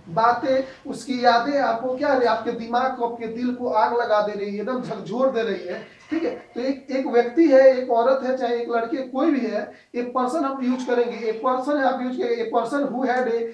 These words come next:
romantic relationship in the past, यानी एक पर्सन जो है आपसे क्या था, रोमांटिक रिलेशनशिप में था पिछ-, पा-, पास्ट में, यानी पहले था।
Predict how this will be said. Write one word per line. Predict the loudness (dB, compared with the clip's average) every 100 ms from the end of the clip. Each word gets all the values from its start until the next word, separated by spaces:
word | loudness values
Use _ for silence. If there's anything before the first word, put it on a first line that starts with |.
| -12 -6
romantic | 0 2 0 -2 -4
relationship | -2 -2 -4 -6 -8 -10 -10
in | -8 -6
the | -6
past, | -4 -4 -6 -16 _ _
यानी | -4 -2 -2 -6 -8 -16 _ -20 _
एक | -4 -4 -6 -4 -2 -2 -2
पर्सन | -2 2 2 2
जो | 2
है | 2 2 -2 -8 -4
आपसे | -4 -2 -4
क्या | -2 -2
था, | -2 -4 -8 -18 -8
रोमांटिक | -2 0 0 0 -2
रिलेशनशिप | 4 6 6 0 -6 -8
में | -8 -6
था | -6 -6 -8
पिछ-, | -8 -6
पा-, | 2 2 2 2
पास्ट | 0 0 -8
में, | -8
यानी | -8 -8
पहले | -2 -2 0 -4
था। | -8